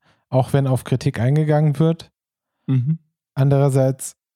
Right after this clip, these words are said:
Speaker 1: macht es auch ein ganz großes Fass auf, wenn auf jede Kritik eingegangen wird im Internet, weil alles
Speaker 2: Ja.
Speaker 1: wird kritisiert im Internet. Dann, wie du schon sagtest, wenn es auf Kosten der Menschen passiert, die diesen Film halt machen,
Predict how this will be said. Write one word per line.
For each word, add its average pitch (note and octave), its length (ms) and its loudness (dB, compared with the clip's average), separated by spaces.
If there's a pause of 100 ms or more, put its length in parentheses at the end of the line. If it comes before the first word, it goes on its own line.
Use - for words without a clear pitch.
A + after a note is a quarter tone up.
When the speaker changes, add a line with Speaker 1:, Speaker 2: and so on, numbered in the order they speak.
(480)
Speaker 1:
macht B2+ 280 0
es C3 100 0
auch A#2 140 -2
ein B2+ 80 0
ganz A#2+ 200 -2
großes G#2+ 400 0
Fass - 300 -4
auf, D3+ 380 -4 (120)
wenn C3 200 0
auf A#2+ 220 -2
jede B2+ 320 0
Kritik - 380 -2
eingegangen F3 520 2
wird F3+ 140 0
im F3+ 120 0
Internet, F3+ 560 0 (140)
weil A2+ 360 0
alles C3+ 400 0
Speaker 2:
Ja. G#2 60 0
Speaker 1:
wird F3 120 0
kritisiert F3 500 0
im F3+ 100 -2
Internet. F3+ 420 0 (480)
Dann, C#3 280 2
wie C#3 80 2
du C3+ 120 4
schon B2 160 2
sagtest, B2 440 0
wenn B2 140 2
es A2+ 120 -2
auf G#2+ 160 -4
Kosten B2 840 -4 (100)
der A#2 160 -2
Menschen A2+ 800 -2 (160)
passiert, A2+ 460 -4
die G#2+ 180 0
diesen G2+ 360 -4
Film G#2 260 -2
halt F#2+ 120 0
machen, A#2+ 400 -2